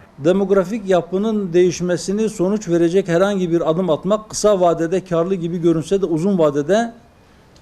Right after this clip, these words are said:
oradaki istikrarsızlığı arttıracaktır. İçeride veya dışarıda.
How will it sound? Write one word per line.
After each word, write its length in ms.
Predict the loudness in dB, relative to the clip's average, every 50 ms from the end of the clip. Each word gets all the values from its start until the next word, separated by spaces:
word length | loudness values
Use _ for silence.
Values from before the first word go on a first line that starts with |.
| 0 2
oradaki 520 | 4 4 4 4 2 2 0 -4 -6 -4 -4
istikrarsızlığı 920 | -8 -8 -6 -6 -6 -4 0 0 0 0 0 -4 -6 -2 0 0 0 2
arttıracaktır. 640 | 0 -4 -4 -4 -8 -8 -8 -10 -14 -16 -20 -20 _ _ _ _ _ _ _ _ _ _ _ _ _ _ _ _ _ _ _ _ _ _ _ _ _ _ _ _ _ _ _ _ _ _ _ _ _ _ _ _ -2
İçeride 480 | -2 0 2 4 2 4 4 4 4 4
veya 220 | 4 4 4 2
dışarıda. 400 | 2 2 2 2 2 0 -4